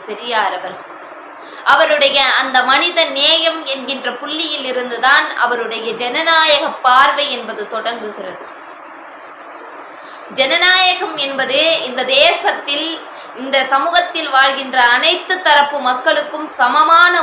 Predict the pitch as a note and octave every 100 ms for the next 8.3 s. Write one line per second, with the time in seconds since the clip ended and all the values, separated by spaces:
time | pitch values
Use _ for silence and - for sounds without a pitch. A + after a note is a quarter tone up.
0 | B3+ C4+ D#4 D#4 D#4 C4+ B3 C4+ D#4 D#4+
1 | E4+ E4+ - B3+ B3+ A#3+ A#3+ C4 C#4+ C#4+
2 | A#3 A#3+ C4 B3 A3+ G#3+ - - - -
3 | - - - - - - C4+ C#4+ C4+ B3+
4 | B3 B3+ C#4 E4 F4+ F4 E4+ D#4+ - D4
5 | C#4+ - B3+ C4 D4 D4 F#4+ F4+ F#4 F4
6 | B3 A#3+ D#4+ D#4+ D4+ C#4 B3 C4 D#4 E4
7 | D#4+ - - - - - C4 D#4 D#4+ D#4
8 | D4 C4 C4